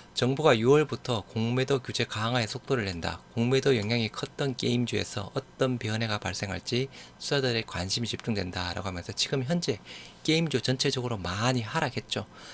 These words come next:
엔씨 소프트, 넷마블, 크래프톤, 카카오 게임즈 뭐 등등등 해서 대부분의 게임주들도 그죠? 성장주이다 보니까 금리 인상 이슈 부분으로 많이 빠졌던 상황이었는데 최근 들어서 조금 조금씩 반등세를 보이고 있는 상황입니다.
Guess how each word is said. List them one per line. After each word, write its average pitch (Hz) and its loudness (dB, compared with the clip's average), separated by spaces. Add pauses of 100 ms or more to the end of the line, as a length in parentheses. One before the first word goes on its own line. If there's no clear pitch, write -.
(160)
엔씨 123 4
소프트, - -4
넷마블, 107 0
크래프톤, 110 -4
카카오 - -4
게임즈 110 0 (120)
뭐 101 -4
등등등 113 -2
해서 95 -4 (400)
대부분의 156 4
게임주들도 101 0
그죠? 117 -4 (220)
성장주이다 143 0
보니까 92 -4
금리 131 0
인상 104 -2
이슈 107 0
부분으로 95 -6
많이 104 0
빠졌던 - -4
상황이었는데 98 -2 (380)
최근 156 2
들어서 98 -4
조금 139 0
조금씩 - -2
반등세를 117 -2
보이고 127 0
있는 98 -2
상황입니다. 113 -4